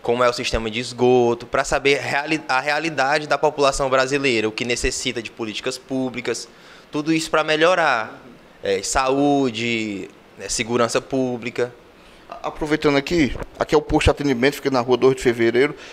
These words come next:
Speaker 2: Qualquer dúvida, né? Qualquer, qualquer itapajense, que, ou até mesmo quem mora na região, se tiver alguma dúvida, pode vir aqui, também tem um atendimento presencial?
Speaker 1: Pode vir aqui, de segunda a sexta-feira, de oito às cinco horas da tarde, a gente tá aqui, qualquer dúvida,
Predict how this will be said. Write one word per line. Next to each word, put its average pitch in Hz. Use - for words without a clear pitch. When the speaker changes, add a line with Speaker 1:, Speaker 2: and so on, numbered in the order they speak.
Speaker 2:
Qualquer -
dúvida, 143
né? 151
Qualquer, 156
qualquer 147
itapajense, 139
que, -
ou 127
até -
mesmo 151
quem 143
mora 131
na 127
região, 135
se -
tiver 190
alguma 170
dúvida, 131
pode 233
vir 202
aqui, 185
também 160
tem 160
um 151
atendimento 135
presencial? 131
Speaker 1:
Pode 143
vir 151
aqui, 123
de 123
segunda 123
a 127
sexta-feira, 120
de 113
oito 120
às 117
cinco 120
horas 113
da 113
tarde, 104
a 107
gente 110
tá 110
aqui, 107
qualquer 107
dúvida, 107